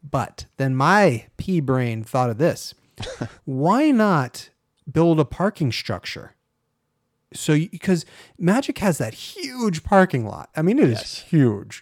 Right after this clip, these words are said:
Speaker 2: Yes.
Speaker 1: So you could build a parking structure there or even off site like Disney does and have a little
Speaker 2: Th-
Speaker 1: tram.
Speaker 2: That's what other parks have done.
Speaker 1: Yeah.
Speaker 2: That's, that, it goes right into what our feature, uh,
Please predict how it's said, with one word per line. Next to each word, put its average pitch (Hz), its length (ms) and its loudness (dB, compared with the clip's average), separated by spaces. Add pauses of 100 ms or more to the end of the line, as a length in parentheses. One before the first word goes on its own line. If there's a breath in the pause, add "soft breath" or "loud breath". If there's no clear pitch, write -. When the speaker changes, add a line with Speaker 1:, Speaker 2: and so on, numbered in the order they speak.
Speaker 2:
Yes. 78 320 -2
Speaker 1:
So - 160 0
you 202 160 6
could 226 140 0
build 180 180 2
a 147 60 4
parking 151 440 -2
structure 123 500 -4
there 131 540 -2
or 135 120 -2
even 139 400 0
off 120 220 -6
site 139 380 -4
like 117 180 -8
Disney 143 360 2
does 190 340 0
and 117 80 -4
have 123 140 -4
a 127 40 -6
little 117 160 -6
Speaker 2:
Th- 82 120 -10
Speaker 1:
tram. 160 520 -4 (100)
Speaker 2:
That's 98 240 -6
what 123 100 -2
other 120 140 2
parks 127 280 -2
have 117 120 -6
done. 117 340 -2 (100)
Speaker 1:
Yeah. 107 380 -6
Speaker 2:
That's, 90 320 -18
that, 92 340 -8 (100)
it 98 240 -14
goes 101 240 -2
right 101 180 0
into 101 280 -6
what 98 160 0
our 95 80 -2
feature, 78 520 -8
uh, 73 240 -8